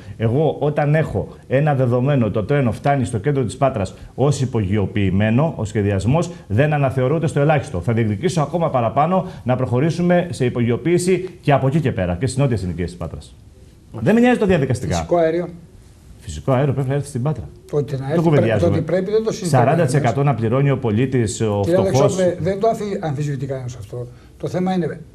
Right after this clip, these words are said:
Speaker 3: πώς θα έρθει και πού θα πάει.
Speaker 1: Με
Speaker 3: Διότι αν
Speaker 1: ασφάλεια,
Speaker 3: πάμε, ναι.
Speaker 1: με ασφάλεια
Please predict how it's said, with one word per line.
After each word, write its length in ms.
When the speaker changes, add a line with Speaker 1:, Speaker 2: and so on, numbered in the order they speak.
Speaker 3:
πώς 220
θα 140
έρθει 380
και 160
πού 160
θα 140
πάει. 220
Speaker 1:
Με 220
Speaker 3:
Διότι 220
αν 80
Speaker 1:
ασφάλεια, 280
Speaker 3:
πάμε, 280
ναι. 40
Speaker 1:
με 140
ασφάλεια 960